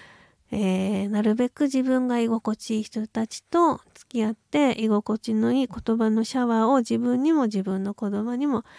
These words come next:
浴びせる方が絶対的に自分にとっていいのでね、ぜひ自分軸で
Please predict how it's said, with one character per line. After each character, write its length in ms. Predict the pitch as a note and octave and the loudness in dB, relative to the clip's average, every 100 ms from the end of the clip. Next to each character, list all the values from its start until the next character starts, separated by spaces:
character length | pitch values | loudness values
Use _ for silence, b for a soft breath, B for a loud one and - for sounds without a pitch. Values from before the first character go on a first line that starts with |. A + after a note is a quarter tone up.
| B B | B B
浴 160 | - A3+ | -6 -4
び 140 | A3+ | -2
せ 160 | G#3+ A3+ | -2 -2
る 100 | A3 | -2
方 300 | - A3+ G3+ | -2 -2 -2
が 280 | A#3 C4 A#3+ b b b b | 0 -2 -2 b b b b
絶 180 | - F#3+ _ | -8 -8 _
対 200 | - A#3 | -8 -6
的 300 | A3+ A#3+ - | -6 -8 -4
に 220 | A#3 C4 - _ _ _ _ _ - | -2 -2 -4 _ _ _ _ _ -8
自 140 | G3 | -2
分 180 | B3+ B3 | 0 0
に 120 | B3 | -2
と 140 | A#3 | -2
っ 20 | A3+ | -4
て 240 | - G#3 | -4 -2
い 60 | F#3+ | -2
い 40 | |
の 120 | G3+ | -6
で 120 | G#3+ | -8
ね、 200 | G#3+ A3+ - - | -8 -8 -10 -6
ぜ 140 | A#3 | -4
ひ 120 | G#3+ | -4
自 200 | F#3+ G3 | -6 -4
分 240 | G#3 G#3+ G3 | 2 2 0
軸 260 | F#3+ - | -6 -6
で 260 | B3+ D4+ | -2 -2